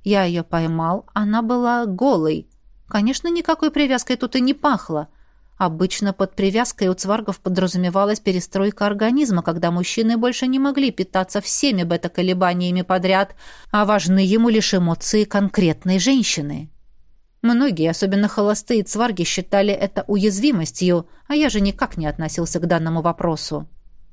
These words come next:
Да, эмоции Габриэлы я находил очень вкусными, но был уверен, что как только она уедет на Эльтон, всё вернётся к прежнему ритму жизни.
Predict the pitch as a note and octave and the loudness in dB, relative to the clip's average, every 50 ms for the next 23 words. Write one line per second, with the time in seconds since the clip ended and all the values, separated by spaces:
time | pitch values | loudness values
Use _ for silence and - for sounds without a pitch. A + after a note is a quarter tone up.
0 | - - - _ _ _ - E3+ D#3+ F3 E3+ E3+ G#3 - G#3+ G3+ F#3+ F#3+ F#3 F3+ | -20 -20 -20 _ _ _ -6 -2 0 2 2 2 0 0 0 2 2 2 0 0
1 | - - F3+ F3 F3 F#3+ F3+ F3+ F3+ F3+ F#3 F#3 F#3+ F#3+ G3 G3+ G#3 A3 G#3+ - | 0 0 0 0 2 0 0 2 2 2 2 2 2 0 0 0 0 0 0 -2
2 | A3+ G#3+ A3 A#3+ A#3 B3 C4 - B3+ C4+ - - - - E4 D#4+ C#4 - - G3+ | -2 0 0 0 0 0 0 0 0 -2 -2 -4 -2 0 2 2 2 2 2 2
3 | G3+ F#3+ G3 F#3+ F#3+ F#3 - - - - - - - A3 A#3 A#3 A3 A#3 B3+ A#3+ | 2 2 2 2 0 -2 -6 -12 -20 -20 -10 -2 2 2 4 4 4 2 2 2
4 | B3+ C4 A#3+ C#4+ D4 C4 A#3+ A3 - - B3+ B3 A#3 B3+ A#3 A#3 - G3+ F#3+ F#3+ | 2 2 2 2 2 2 2 0 -2 -2 -2 -2 0 -2 -4 -2 -2 -4 -4 -2
5 | - - F#3 F#3 F#3 F#3 F#3+ - G#3 G3 F3 G3 F3+ E3+ E3 - F3+ - G#3+ F#3 | -2 0 0 0 2 0 0 0 0 0 0 0 0 -2 -2 -4 -2 0 0 0
6 | F3+ E3+ - - A3 A3 C4+ D#4+ D#4 - - - F#3+ E3+ E3+ E3+ D#3+ D#3 D#3 D#3 | 0 -2 -2 0 2 2 2 0 -2 -6 -6 -4 -2 0 0 -2 -2 -2 -4 -6
7 | D3 - - - - - - F3 E3 D#3 - F3 F3+ F#3 F#3+ G#3 A3 A3+ - A#3+ | -6 -6 -8 -8 -6 -2 0 0 0 2 0 0 2 2 2 2 2 0 0 -2
8 | B3+ B3 - D#4+ D#4 - - D3+ C#3+ - | -2 0 0 -2 -2 -2 -6 -8 -8 -10